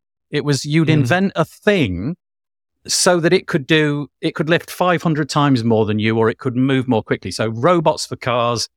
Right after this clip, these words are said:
Speaker 1: the Industrial Revolution, you know, trains, they can move people. The point is, the humans then could move into the space of intellect because there's, so now the, now the machines do the heavy stuff. We don't have to do the heavy stuff.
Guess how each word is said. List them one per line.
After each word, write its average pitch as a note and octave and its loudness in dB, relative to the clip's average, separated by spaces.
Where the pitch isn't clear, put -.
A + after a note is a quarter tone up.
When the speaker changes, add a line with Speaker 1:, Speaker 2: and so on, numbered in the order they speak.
Speaker 1:
the A2+ -6
Industrial C#3 -4
Revolution, A#2 -2
you C3 -2
know, G#2 0
trains, C#3 -2
they A#2+ 0
can A#2+ -4
move B2+ -4
people. A#2 -8
The D#3 0
point G#3+ 0
is, F3+ 4
the C#3 0
humans F#3+ 0
then D3+ -2
could D#3 -4
move E3+ 0
into E3+ -4
the D3 -6
space D3 -2
of B2+ -6
intellect C3 0
because C#3 -2
there's, C#3 -4
so D3+ 0
now E3 0
the, F#3 0
now F3 2
the F#3+ 0
machines F#3 2
do D3+ 0
the C#3+ 0
heavy D3 -2
stuff. - -4
We C#3+ 0
don't D3+ 2
have B2 -6
to C#3 -6
do D#3 -2
the C#3 -2
heavy G#2 -4
stuff. - -8